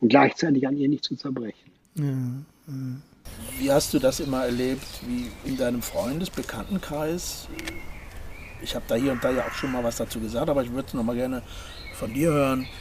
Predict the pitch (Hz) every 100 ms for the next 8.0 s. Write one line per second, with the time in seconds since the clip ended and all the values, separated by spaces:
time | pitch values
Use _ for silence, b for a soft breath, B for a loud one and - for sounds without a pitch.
0 | - - - - - - - - - -
1 | - - - 131 135 127 - 139 123 113
2 | - 127 131 143 156 160 165 - 170 175
3 | - - 156 143 147 147 123 147 143 143
4 | 156 139 - - 120 - 156 175 170 135
5 | 139 156 - 127 131 135 - 143 151 139
6 | 123 147 165 127 - 139 123 - 147 160
7 | 143 120 117 123 127 - 117 113 -